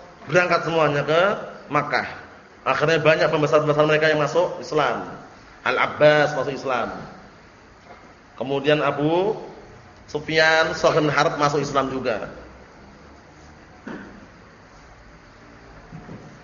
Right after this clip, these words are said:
Bulan Ramadan.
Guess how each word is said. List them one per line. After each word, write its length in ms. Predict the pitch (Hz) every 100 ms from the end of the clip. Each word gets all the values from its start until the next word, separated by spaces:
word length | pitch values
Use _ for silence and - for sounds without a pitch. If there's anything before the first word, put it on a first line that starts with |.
| - - -
Bulan 400 | 127 151 170 220 220 - - - - - - - - - - -
Ramadan. 960 | - 139 139 131 123 131 127 117 101